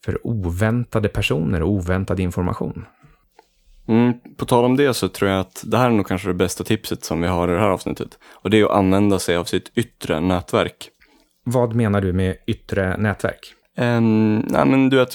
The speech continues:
Speaker 2: först så har du ju de här, man kan ju se ett nätverk som liksom typ en, en lök eller någonting med flera lager.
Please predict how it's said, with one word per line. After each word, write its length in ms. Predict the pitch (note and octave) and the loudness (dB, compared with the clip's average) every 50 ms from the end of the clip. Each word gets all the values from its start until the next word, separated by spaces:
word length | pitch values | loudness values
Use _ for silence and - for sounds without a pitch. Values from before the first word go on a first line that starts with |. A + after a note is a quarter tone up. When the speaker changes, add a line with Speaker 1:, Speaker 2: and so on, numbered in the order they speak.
| B2+ - | -10 -4
Speaker 2:
först 280 | - C#3+ C3+ - - | -2 -2 -2 -2 -2
så 80 | - A2 | 0 2
har 140 | G#2+ A2 G#2 | 2 4 4
du 60 | G2+ | 4
ju 80 | G2 F#2+ | 2 2
de 160 | F#2+ F#2 F2+ | 2 2 2
här, 240 | F2 F2 F2+ F2+ A2+ _ - C4+ D#4+ - | 0 0 -2 -4 -6 _ -18 -18 -8 -4
man 100 | G#2 A2 | -4 -2
kan 140 | - - A#2 | 0 0 0
ju 40 | |
se 180 | A2+ - B2+ A#2 G#2 G2 | 2 4 4 4 4 2
ett 320 | - - G2+ - _ - | 0 -2 -6 -8 _ -2
nätverk 520 | - G#2 G2 F#2 - - G#2 G2+ F#2+ - - | 0 2 2 2 2 0 0 2 0 0 -4
som 140 | - G2+ F#2 | -6 -6 -6
liksom 280 | F#2 - - F#2+ G2 | -6 -6 -6 -8 -8
typ 160 | - - - | -8 -6 -4
en, 220 | - F2+ F#2+ G2+ G#2 - _ _ _ _ - - _ _ _ - | -2 -2 -2 -2 -6 -10 _ _ _ _ -20 -20 _ _ _ -6
en 200 | - F#2+ F#2 G2 | -2 0 0 2
lök 380 | G#2 G2+ F#2+ F2+ - - - - | 4 4 2 2 0 -4 -8 -8
eller 140 | - - | -6 -4
någonting 340 | - - - - - F2+ F2+ | -4 -4 -4 -4 -2 -2 0
med 100 | F#2 F#2 | 0 -2
flera 260 | - G2+ G2 F#2+ F#2+ | 0 0 0 2 2
lager. 460 | F#2+ G#2 A2+ A2 G#2 F#2+ G2+ - A2 | 2 2 2 2 2 0 -2 -6 -8